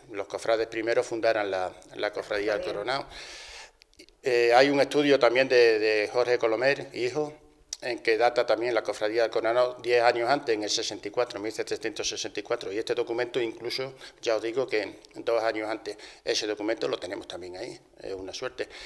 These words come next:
Y recientemente, José Macarro, pues, nos ha obsequiado a todos con, con una libreta que ha encontrado, han encontrado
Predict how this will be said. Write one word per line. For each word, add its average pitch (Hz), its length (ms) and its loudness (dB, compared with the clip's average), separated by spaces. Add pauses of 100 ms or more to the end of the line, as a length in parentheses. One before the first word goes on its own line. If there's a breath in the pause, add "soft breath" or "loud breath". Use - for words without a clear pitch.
(200 loud breath)
Y 131 120 0
recientemente, 151 960 6 (160)
José 120 240 2
Macarro, 135 500 6 (1200)
pues, 110 220 0
nos 110 160 -2
ha 120 100 6
obsequiado 123 600 4 (480 loud breath)
a 107 160 -2
todos 131 420 4 (480 loud breath)
con, 127 360 4
con 117 280 2
una 135 320 8
libreta 143 640 6
que 117 260 4
ha 117 80 8
encontrado, 117 840 4
han 117 180 2
encontrado 113 640 2